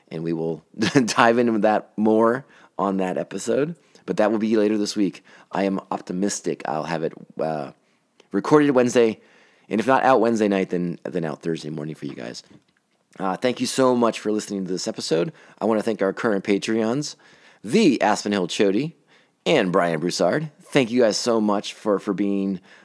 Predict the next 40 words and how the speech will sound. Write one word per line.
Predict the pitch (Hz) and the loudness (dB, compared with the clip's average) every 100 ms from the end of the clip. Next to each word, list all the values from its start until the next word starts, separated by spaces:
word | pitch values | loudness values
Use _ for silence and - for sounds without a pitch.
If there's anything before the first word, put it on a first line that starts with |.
| - | -8
uh, | 87 87 87 71 | -4 -2 -2 -2
members | - 135 135 117 | 2 4 4 2
of | |
Pophead | - 110 110 104 | 2 2 4 2
Nation. | 95 90 98 92 87 - | 2 0 -2 -4 -6 -4
Uh, | 82 82 | -2 -2
the | 65 95 | -4 -8
show, | - 92 90 87 - - _ _ _ - | -4 -2 0 -2 -6 -20 _ _ _ -4
uh, | 82 76 | -2 -2
lives | 71 107 104 92 | 0 2 2 0
because, | 95 92 101 90 90 85 - _ _ _ _ | -4 0 2 2 0 -4 -10 _ _ _ _
uh, | - 85 80 - _ - | -6 -4 -4 -6 _ 0
awesome | 127 127 123 | 2 4 4
guys | 110 110 | 4 2
like | 92 | 0
you | 104 101 | 2 2
support | 101 95 101 | 0 0 2
it | 95 82 | 2 0
and | 87 | -4
listen | 85 87 | -6 -4
to | 90 | -2
it | 78 | -2
and, | 73 78 | -4 -10
and, | 67 73 | -10 -10
and, | 65 69 - | -12 -14 -14
and | 73 80 - | -12 -12 -10
keep | - 110 | -6 -2
me | 95 | -2
fired | - 87 82 | -2 -2 0
up | 82 - | -2 -4
and | 85 | -6
wanting | 82 85 | -4 -6
to | 78 | -4
do | 85 | -4
it | 76 | -4
forever | 80 76 76 | -4 -4 -4
and | 73 | -6
ever | 62 | -6
and | 65 | -8
ever. | 65 - - | -8 -10 -12